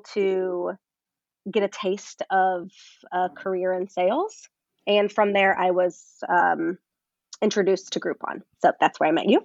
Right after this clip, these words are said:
And as you know, Groupon was, uh, just all the rage in Chicago and, and really in, in the country. Um, and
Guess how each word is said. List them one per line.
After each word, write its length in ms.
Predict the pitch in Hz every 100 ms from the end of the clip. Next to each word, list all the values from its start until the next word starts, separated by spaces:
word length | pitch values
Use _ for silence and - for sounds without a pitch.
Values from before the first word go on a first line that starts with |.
| _ _ - _ - - -
And 320 | 196 196 190 180
as 140 | 180
you 80 | 190
know, 200 | 208 220
Groupon 480 | 190 185 190 185 185
was, 640 | 180 180 180 - - - - _ _ -
uh, 240 | 175 170
just 200 | 180 190 -
all 320 | 180 170 156 _
the 80 | 185
rage 560 | 185 190 190 180 - - _ _ _ _ -
in 240 | 190 185
Chicago 800 | 180 - 185 180 185 185 185 175
and, 260 | 180 180 -
and 180 | 240 269
really 400 | 320 403 190 -
in, 180 | 185 190
in 160 | - 190
the 60 | 185
country. 640 | - 208 - 185 180 180 _ _ _ -
Um, 400 | 196 196 185 185 -
and 500 | 196 190 190 185 185